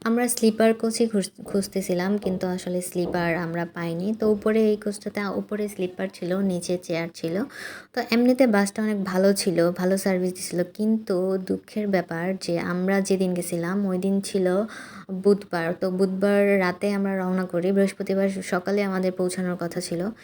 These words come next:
কিন্তু রাস্তায় এত বেশি জ্যাম ছিল, মানে জ্যামে পুরা আমাদের জীবনটা শেষ হয়ে গেছে। তো রাস্তায় দুইবার স্টপেজ দিছিল, কারণ হচ্ছে অনেক বেশি লেট হয়ে গেছিলো। আমরা ভাবছিলাম হয়তো ছয়টা, সাড়ে ছয়টার মধ্যে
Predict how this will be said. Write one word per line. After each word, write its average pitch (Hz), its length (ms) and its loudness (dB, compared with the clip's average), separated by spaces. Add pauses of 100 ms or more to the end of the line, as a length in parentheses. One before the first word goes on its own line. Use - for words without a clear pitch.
(320)
কিন্তু 214 300 0
রাস্তায় 185 460 2
এত 175 320 -2
বেশি 190 760 2
জ্যাম 185 400 2
ছিল, 180 560 2
মানে 180 500 -2
জ্যামে 190 420 0
পুরা 185 480 0
আমাদের 180 380 0
জীবনটা 180 460 2
শেষ 170 380 -4
হয়ে 170 120 2
গেছে। 165 300 -4 (460)
তো 240 140 2
রাস্তায় 226 400 2
দুইবার 208 440 4
স্টপেজ 202 460 0
দিছিল, 185 680 2
কারণ 180 300 -2
হচ্ছে 185 360 0
অনেক 180 320 0
বেশি 185 220 -2
লেট 170 340 0
হয়ে 175 120 2
গেছিলো। 175 360 -2 (300)
আমরা 226 200 0
ভাবছিলাম 226 460 4
হয়তো 220 220 2
ছয়টা, 202 460 0
সাড়ে 190 220 0
ছয়টার 190 300 0
মধ্যে 185 220 0